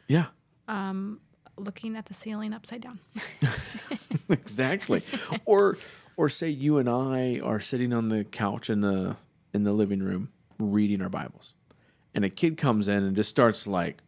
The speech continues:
Speaker 1: singing and making weird noises and kinda jumping around the room. And instead of saying, "Son, sit down, be quiet." I mean, sometimes I say that.
Speaker 2: Mm-hmm.
Speaker 1: A lot of times I wanna say, "Hey, son, I want you to stop and look around and observe.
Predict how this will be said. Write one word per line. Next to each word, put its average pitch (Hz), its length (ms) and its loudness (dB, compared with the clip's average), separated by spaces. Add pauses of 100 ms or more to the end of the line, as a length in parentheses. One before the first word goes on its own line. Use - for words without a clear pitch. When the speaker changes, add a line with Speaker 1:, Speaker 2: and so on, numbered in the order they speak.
(240)
Speaker 1:
singing 156 440 0
and 110 120 4
making 117 280 4
weird 139 240 8
noises 135 720 6
and 98 200 -2
kinda 123 180 4
jumping 123 320 -2
around 107 240 6
the 95 80 2
room. 131 520 0 (600)
And 135 120 2
instead 170 280 -2
of 151 80 -2
saying, 113 320 -2
"Son, 110 500 -2 (140)
sit - 280 -8
down, 107 320 4
be 101 120 0
quiet." 90 500 -2 (180)
I 156 40 -4
mean, 165 140 0
sometimes 101 360 -4
I - 40 -8
say - 200 -8
that. - 180 -10 (140)
Speaker 2:
Mm-hmm. 196 200 -4 (720)
Speaker 1:
A 101 80 0
lot 147 180 2
of 220 80 0
times 107 160 0
I 98 80 4
wanna 98 200 2
say, 95 180 -8
"Hey, 92 260 -4
son, 87 420 -8 (320)
I 90 60 2
want 107 280 2
you 117 60 0
to 92 160 2
stop - 560 -6 (440)
and 165 160 2
look 107 180 2
around 87 520 -2 (140)
and 95 120 0
observe. 85 560 -6